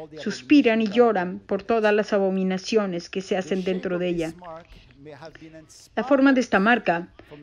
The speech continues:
puede haberse inspirado en la forma en que el pueblo judío aplicó la sangre del cordero en el dintel de la puerta en el Éxodo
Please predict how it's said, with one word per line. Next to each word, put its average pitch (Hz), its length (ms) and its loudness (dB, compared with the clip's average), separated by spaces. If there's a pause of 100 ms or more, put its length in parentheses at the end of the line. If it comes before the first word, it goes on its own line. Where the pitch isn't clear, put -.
(140)
puede 220 160 2
haberse 226 340 2
inspirado 208 720 0 (480)
en 214 140 0
la 196 120 2
forma 226 480 2
en 202 120 -2
que 214 100 -2
el 208 60 0
pueblo 220 320 0
judío 240 320 0
aplicó 202 320 0
la 196 100 2
sangre 214 340 -2
del 190 220 0
cordero 196 540 -2 (100)
en 185 160 -4
el 180 140 -6
dintel 185 480 -4
de 180 100 -4
la 165 140 -4
puerta 190 540 -4 (120)
en 175 160 -4
el 185 160 -2
Éxodo 147 540 -8